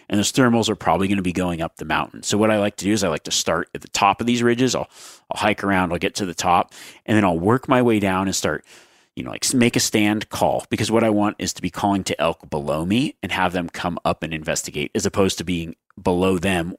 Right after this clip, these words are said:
walking up the mountain, having my wind blow up the mountain, and calling to those animals that might be bedded on those little benches and dips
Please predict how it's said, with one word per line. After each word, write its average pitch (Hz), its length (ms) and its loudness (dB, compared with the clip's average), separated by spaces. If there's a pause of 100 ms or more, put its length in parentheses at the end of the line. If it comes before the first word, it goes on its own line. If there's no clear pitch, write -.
walking 92 440 2
up 95 140 -2
the - 80 -8
mountain, 82 300 -4
having 87 280 -2
my 80 160 -4
wind 90 300 -4
blow 87 140 0
up 82 100 -4
the 87 80 -12
mountain, 90 400 -2 (300)
and - 100 -8
calling 95 320 2
to - 80 -6
those 92 200 -2
animals 85 260 -4
that 90 80 -10
might 82 180 -4
be 85 80 -8
bedded 82 340 -2
on 78 140 -2
those 76 180 -8
little 87 200 -2
benches 85 480 -4
and 78 160 -10
dips - 360 -2